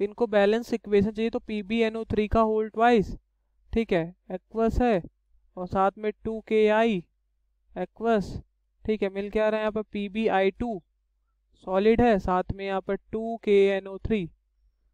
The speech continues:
ठीक, एक्वस है। अब देखो यहाँ पर क्या है, यहाँ पर एक नाइट्रोजन, यहाँ ए-, यहाँ एक, यहाँ दो नाइट्रोजन, यहाँ भी दो नाइट्रोजन हो गए, sorry, दो नाइट्रोजन, यहाँ भी दो नाइट्रोजन, यहाँ एक lead, यहाँ भी एक lead,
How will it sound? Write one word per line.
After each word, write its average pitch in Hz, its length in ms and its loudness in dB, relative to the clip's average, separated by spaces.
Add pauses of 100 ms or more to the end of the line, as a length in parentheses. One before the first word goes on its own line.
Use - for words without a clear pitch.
(260)
ठीक, 220 240 0
एक्वस 180 460 -2
है। 165 140 -4 (720)
अब 185 100 -8
देखो 208 220 0
यहाँ 208 200 2
पर 214 140 2
क्या 220 220 2
है, 214 240 2
यहाँ 202 220 -2
पर 220 240 -2 (640)
एक 196 200 2
नाइट्रोजन, 214 560 -2
यहाँ 202 260 0
ए-, 190 200 -4 (480)
यहाँ 196 280 -2
एक, 190 440 0
यहाँ 185 240 0
दो 208 160 -2
नाइट्रोजन, 165 480 -4
यहाँ 196 220 2
भी 214 100 -8
दो 214 180 -4
नाइट्रोजन 208 420 0
हो 190 80 -10
गए, 196 80 -6
sorry, 190 220 -4
दो 190 180 -6
नाइट्रोजन, 208 460 -2 (460)
यहाँ 190 160 0
भी 202 80 -8
दो 208 120 -8
नाइट्रोजन, 214 540 2
यहाँ 196 220 0
एक 202 180 4
lead, 220 240 4
यहाँ 190 280 2
भी 214 120 0
एक 208 140 2
lead, 214 240 2